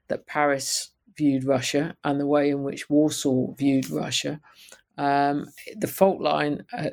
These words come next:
in one sense, has been removed because the view from Paris has had to become much, much more like, um, the view from,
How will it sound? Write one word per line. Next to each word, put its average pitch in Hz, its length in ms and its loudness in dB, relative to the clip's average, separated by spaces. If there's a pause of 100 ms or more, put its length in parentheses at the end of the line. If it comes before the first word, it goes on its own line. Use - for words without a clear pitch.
(140)
in - 320 -2
one 165 200 4
sense, - 300 -2
has - 100 -8
been 139 220 2
removed 147 520 0
because 147 400 -2 (800)
the 156 80 -8
view 160 240 2
from 139 160 -6
Paris 147 400 2
has 143 100 -4
had 135 140 -2
to 135 80 -12
become 135 260 -2
much, 147 340 0
much - 280 -4
more 139 200 0
like, 139 260 -2 (420)
um, 135 260 0
the 135 100 -2
view 135 280 4
from, 135 360 -2